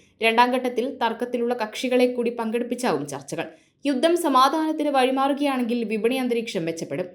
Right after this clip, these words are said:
കഴിഞ്ഞ ഡിസംബർ വരെ സ്വർണ്ണവില കൂടാൻ പ്രധാനമായി പറഞ്ഞിരുന്നൊരു കാരണം റഷ്യ യുക്രൈൻ യുദ്ധമാണ്. ഇവിടെ സമാധാനം പുലർന്നാൽ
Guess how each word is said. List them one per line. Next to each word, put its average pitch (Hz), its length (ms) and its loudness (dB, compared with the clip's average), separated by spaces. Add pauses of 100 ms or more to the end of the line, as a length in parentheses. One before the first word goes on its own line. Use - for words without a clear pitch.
(380)
കഴിഞ്ഞ 339 280 6
ഡിസംബർ 359 360 2
വരെ 320 260 2
സ്വർണ്ണവില 285 520 0
കൂടാൻ 254 560 0
പ്രധാനമായി 254 640 0
പറഞ്ഞിരുന്നൊരു 226 520 -2
കാരണം 196 360 2 (320)
റഷ്യ 214 220 2
യുക്രൈൻ 247 420 2
യുദ്ധമാണ്. 160 420 -2 (500)
ഇവിടെ 190 240 4
സമാധാനം 240 600 2
പുലർന്നാൽ 233 500 2